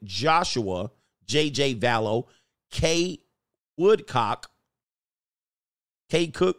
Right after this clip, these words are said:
Woodcock, Charles' sister, encouraged Lori and Charles to adopt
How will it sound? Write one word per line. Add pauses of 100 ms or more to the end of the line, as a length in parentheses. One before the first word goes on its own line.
Woodcock, (300)
Charles'
sister, (680)
encouraged
Lori
and
Charles
to
adopt